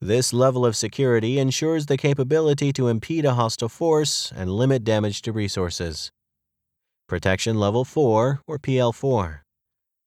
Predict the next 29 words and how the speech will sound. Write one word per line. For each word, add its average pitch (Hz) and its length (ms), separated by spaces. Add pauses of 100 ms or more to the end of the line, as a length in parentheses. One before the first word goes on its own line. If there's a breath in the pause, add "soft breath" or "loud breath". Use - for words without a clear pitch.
(100)
P 170 240
L 147 160
four 156 480
is 135 180
assigned 139 540
to 139 220
operational 131 760
or 117 140
mission 123 340
support 131 380
resources 95 880 (260 soft breath)
that 113 120
directly 165 580
or 131 180
indirectly 104 680
support 113 440
power 139 300
projection 113 560
S 127 220
S 113 480 (180)
and 98 140
the 92 80
warfighting 107 540
mission 107 460
for 113 140
which 104 300
the 98 100
loss, 127 560 (180)
theft, 127 540